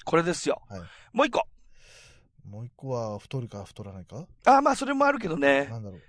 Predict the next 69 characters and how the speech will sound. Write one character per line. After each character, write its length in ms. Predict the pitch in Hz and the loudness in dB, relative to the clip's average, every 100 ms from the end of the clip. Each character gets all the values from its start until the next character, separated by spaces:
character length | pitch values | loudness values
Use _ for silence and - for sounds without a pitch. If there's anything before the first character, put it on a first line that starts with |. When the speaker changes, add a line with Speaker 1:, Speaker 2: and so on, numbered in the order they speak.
| - | -4
Speaker 1:
も 80 | |
っ 20 | 240 | -4
と 100 | 196 | -2
強 200 | - 233 | 4 4
烈 200 | 233 226 | 4 2
な 120 | 220 | 2
悩 120 | 220 | 2
み 80 | 226 | 2
が 120 | 190 | 4
あ 60 | 156 | 4
る 100 | 143 139 135 _ | 2 -8 -12 _
人 240 | - 180 | -8 2
は 220 | 165 - - - _ | 4 4 -2 -14 _
い 120 | 160 | -6
る。 120 | 139 | -6
Speaker 2:
身 300 | - - 143 | -8 -6 -4
長？ 260 | 127 127 160 - | -4 -6 -8 -4
Speaker 1:
僕 220 | 180 240 | 2 2
と 100 | 247 254 | 2 0
稲 180 | 247 | 4
造 180 | 254 254 | 4 6
は 180 | 269 254 | 8 8
該 180 | 180 175 | 8 8
当 100 | 165 | 4
し 100 | - | 4
な 120 | 143 | 0
い。 60 | 92 | 0
Speaker 2:
な-、 100 | 117 | -8
な 40 | |
ん 40 | 113 | -10
だ 80 | |
ろ 60 | 90 | -12
う。 60 | - _ _ _ _ - - _ _ _ _ - - _ | -18 _ _ _ _ -20 -20 _ _ _ _ -20 -20 _
Speaker 1:
脇 300 | - - 139 | -10 -8 -6
が。 120 | 135 - - - - _ - _ _ | -6 -8 -20 -20 -20 _ -20 _ _
Speaker 2:
あ、 100 | - 156 | -8 -6
そ 180 | 240 | -2
う 20 | 226 | -2
な 100 | 110 | -2
の？ 140 | 113 | -4
Speaker 1:
悪 200 | 147 131 | -6 -4
臭、 220 | - 143 | -2 -2
体 200 | - 147 | 2 4
臭。 200 | 143 151 | 4 2
Speaker 2:
あ 20 | 139 | 0
ー。 800 | 131 135 131 127 123 120 117 120 117 - - | 0 0 -2 -2 -4 -6 -8 -10 -12 -18 -12
Speaker 1:
こ 160 | - | 0
れ 60 | 160 | 2
で 100 | 160 | 2
す 140 | - | -6
よ。 180 | 139 - _ _ - _ - _ - | -10 -12 _ _ -20 _ -20 _ -6
こ 180 | - | 0
の 140 | 220 254 | 2 2
三 220 | 240 214 - | 0 -2 -8
つ 160 | - 233 | -12 -2
の 140 | 240 | -2
コ 160 | 185 147 | -2 -4
ン 100 | 147 | -6
プ 100 | 127 | -2
レ 80 | 139 | -4
ッ 20 | |
ク 120 | - | -4
ス 80 | - | -12
大 240 | - - 147 | -10 -8 -8
変 260 | 196 269 | -8 -10
な 80 | 277 | -10
ん 120 | 294 | -14
だ 100 | 226 | -14
よ。 60 | - | -14